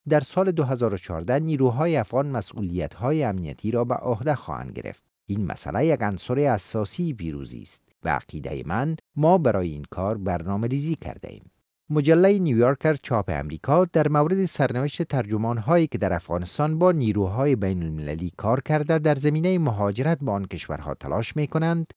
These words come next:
گزارش را به نشر رسانیده است. نیویورکر می‌نویسد:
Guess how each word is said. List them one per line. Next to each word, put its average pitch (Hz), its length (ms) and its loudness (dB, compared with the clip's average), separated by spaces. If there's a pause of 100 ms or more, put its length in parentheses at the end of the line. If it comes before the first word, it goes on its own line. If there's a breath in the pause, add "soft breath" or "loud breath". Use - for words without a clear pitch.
(240)
گزارش 151 480 2
را 165 160 2
به 135 140 0
نشر 101 420 -2
رسانیده - 440 -12
است. - 320 -14 (280)
نیویورکر 180 500 6
می‌نویسد: 113 600 0